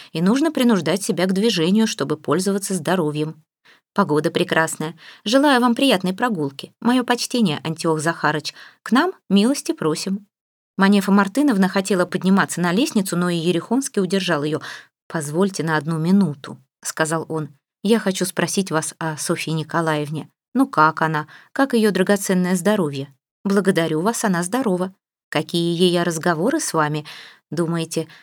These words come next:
скоро я могу приступить к формальному предложению?" "Да, да. Я думаю, она уже привыкает к вам", отвечала немного замявшись Манефа Мартыновна.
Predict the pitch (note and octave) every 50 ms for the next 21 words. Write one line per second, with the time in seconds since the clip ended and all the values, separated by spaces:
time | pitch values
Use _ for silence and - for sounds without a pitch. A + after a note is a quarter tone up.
0 | _ _ - - - - - F#3+ A3+ A#3 G#3+ F3+ E3 D#3+ E3 E3 D#3 E3 D#3 -
1 | - - - - F3+ F3+ - E3+ D3+ - - - - E3 F3 F#3 F#3+ F#3 E3+ D#3
2 | D3+ D#3 D#3 D#3 D3+ - E3 D3+ E3 F3 F#3+ F#3 G3 F#3 E3 D#3 D3 D3 - -
3 | _ _ _ _ _ - - - _ _ _ _ _ F#3+ E3+ F#3 G3+ G3+ G#3 G#3+
4 | A3 A3+ G#3+ G3 F3+ F3 D#3+ D#3 D3+ D3 D3+ D3+ - - - - - - - -
5 | _ _ _ _ F#3+ F3 G#3 A3 A3 G#3+ F3+ G#3 A3+ A3 A3+ A3 A3 G#3 G#3 G3
6 | F#3+ - _ _ _ _ _ _ _ A3+ A#3+ B3 C4 B3+ B3 A#3+ A#3 A#3+ A3+ -
7 | C4 B3+ D4 D#4+ D4+ - A#3+ E3+ D#3 D#3+ - - - D#3 D#3+ D#3+ D#3 D3+ C#3 -
8 | _ _ _ F#3 F#3 - F3 F#3 - - E3 D#3+ D#3+ E3 F#3 F#3 F#3+ F#3+ E3+ D#3+
9 | F3+ E3+ D#3+ E3 F3+ A3 C4 D4 - - F#3+ F#3 F#3 - F3+ F3+ F#3+ F#3+ F#3+ -
10 | F#3 G#3 A3 A3 - G#3 F#3 E3+ D#3+ D3+ D#3+ D#3 D#3+